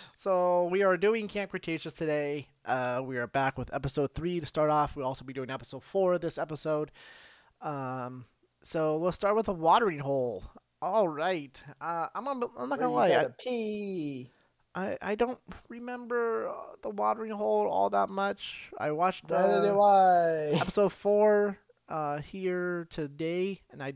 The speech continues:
Speaker 1: don't
Speaker 2: I did too! <laughs>
Speaker 1: I have a lot of notes for episode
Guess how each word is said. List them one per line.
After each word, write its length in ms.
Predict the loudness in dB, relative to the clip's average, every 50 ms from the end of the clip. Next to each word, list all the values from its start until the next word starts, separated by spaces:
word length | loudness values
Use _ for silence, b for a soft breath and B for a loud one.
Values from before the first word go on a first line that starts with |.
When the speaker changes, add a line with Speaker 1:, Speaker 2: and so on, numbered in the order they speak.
| _ -6
Speaker 1:
don't 340 | -4 -2 -2 -2 0 8 12
Speaker 2:
I 160 | 12 12 12
did 220 | 12 12 6 6 8
too! 80 | 8 10
<laughs> 1400 | 10 12 10 12 12 12 10 10 10 10 10 10 8 10 8 8 8 8 8 8 6 4 2 0 0 -2 -2
Speaker 1:
I 40 | -2
have 100 | -2 -4
a 40 | -6
lot 300 | -6 -2 2 2 4 4
of 100 | 4 0
notes 500 | -2 -4 -2 2 4 4 2 2 -2 -6
for 180 | -2 2 4 4
episode 400 | 6 8 6 8 10 8 8